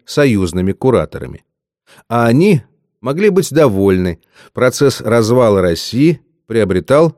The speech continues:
новую невиданную скорость. Постановление Второго Всероссийского съезда Советов рабочих и солдатских депутатов.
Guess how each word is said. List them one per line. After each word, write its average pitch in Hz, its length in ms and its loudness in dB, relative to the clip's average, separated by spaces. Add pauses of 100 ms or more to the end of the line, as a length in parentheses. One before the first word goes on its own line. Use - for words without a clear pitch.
(160)
новую 127 800 0
невиданную 90 640 -4
скорость. - 600 -10 (1300)
Постановление 151 1000 2 (320)
Второго 143 560 2
Всероссийского 123 800 0
съезда 123 540 0
Советов 110 580 0
рабочих 113 560 -2
и 131 40 -2
солдатских 98 600 -2
депутатов. 113 640 -4